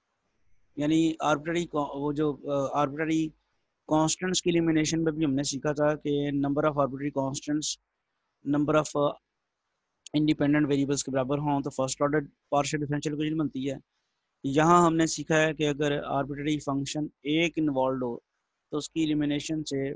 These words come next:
फर्स्ट ऑर्डर पार्शियल डिफरेंशियल इक्वेशन बनती है। Hence, we conclude that the first order partial differential equation is obtained by elimination of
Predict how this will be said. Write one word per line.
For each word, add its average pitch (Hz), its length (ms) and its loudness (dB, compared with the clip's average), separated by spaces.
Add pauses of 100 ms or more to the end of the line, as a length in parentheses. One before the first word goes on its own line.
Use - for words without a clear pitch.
(380)
फर्स्ट 156 280 -2
ऑर्डर 135 200 -4
पार्शियल 127 380 -6
डिफरेंशियल 123 360 -8
इक्वेशन 120 280 -8
बनती 101 300 -12
है। - 280 -20 (1120)
Hence, 160 260 0
we 160 120 0
conclude 151 420 0
that 143 280 4 (600)
the 147 100 -2 (100)
first 160 220 2
order 160 180 0
partial 143 340 0
differential 147 400 -2
equation 143 280 0
is 131 140 0
obtained 147 440 -2
by 135 140 2
elimination 139 480 0 (120)
of 139 40 2